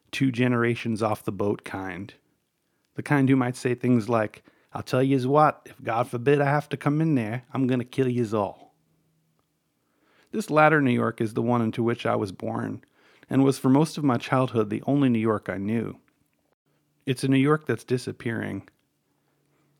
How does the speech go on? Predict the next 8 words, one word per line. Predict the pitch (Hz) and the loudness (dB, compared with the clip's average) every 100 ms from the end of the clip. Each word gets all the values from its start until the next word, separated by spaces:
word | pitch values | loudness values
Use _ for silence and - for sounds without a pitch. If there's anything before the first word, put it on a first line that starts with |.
| _ | _
I | - | -2
realized | 151 185 170 139 - | 2 4 4 4 0
that | 135 - | -4 -4
for | 120 | -8
certain | - 151 139 131 | -4 -4 -2 0
modern | 123 120 120 110 | 2 2 0 -4
city | - 123 120 | -4 -2 -2
dwellers, | 110 104 104 101 104 - | 0 -4 -4 -6 -8 -14